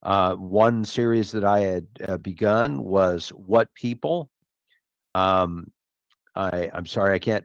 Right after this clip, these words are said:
tell you exactly where that is. I'm still working on those archives to get them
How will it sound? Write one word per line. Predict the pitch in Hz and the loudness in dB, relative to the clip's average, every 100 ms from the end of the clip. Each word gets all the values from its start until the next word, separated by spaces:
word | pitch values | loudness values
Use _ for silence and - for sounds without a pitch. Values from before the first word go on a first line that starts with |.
| - | -2
tell | 110 | -2
you | 107 95 | 0 -2
exactly | 90 101 101 101 | 0 0 0 -4
where | 90 101 104 | -2 0 2
that | 98 95 | 0 2
is. | 107 120 107 | 4 4 0
I'm | 92 | -6
still | - 113 101 | -4 -2 0
working | 104 104 107 | -2 -2 -4
on | 98 95 | -4 -2
those | 92 92 98 | -2 0 2
archives | 104 104 117 117 110 | 2 2 -4 -4 -10
to | 101 | -10
get | 90 92 | -8 -4
them | 98 92 | -2 -2